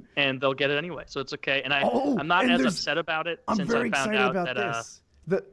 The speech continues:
Speaker 1: the Flyers lucked out. We are facing the weakest team in the whole playoffs.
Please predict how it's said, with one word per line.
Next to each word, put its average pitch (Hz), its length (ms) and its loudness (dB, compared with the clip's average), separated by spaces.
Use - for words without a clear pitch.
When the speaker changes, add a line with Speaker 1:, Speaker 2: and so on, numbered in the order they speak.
Speaker 1:
the 175 160 2
Flyers 185 840 -2
lucked 185 680 0
out. 143 360 0
We 175 200 4
are 202 140 2
facing 170 640 -2
the 131 100 0
weakest 180 800 -2
team 135 500 -2
in 147 280 2
the 143 140 4
whole 160 560 -2
playoffs. 139 600 -2